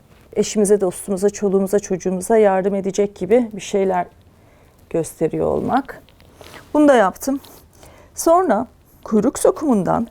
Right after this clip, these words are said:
tepeye kadar hayali bir fermuar olduğunu düşünerek burada fermuarı yakaladım,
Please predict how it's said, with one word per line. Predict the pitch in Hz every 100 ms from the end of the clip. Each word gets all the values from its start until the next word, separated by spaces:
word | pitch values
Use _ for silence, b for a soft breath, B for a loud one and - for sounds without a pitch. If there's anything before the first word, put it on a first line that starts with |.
| _ _
tepeye | 220 - 262 294
kadar | 262 180 208
hayali | - 220 220 220 294
bir | 349
fermuar | 240 226 208 202 214
olduğunu | 240 202 170 170
düşünerek | 170 - 147 131 - b b b _
burada | 285 285
fermuarı | 285 269 247 220 180
yakaladım, | 160 170 254 262 262 294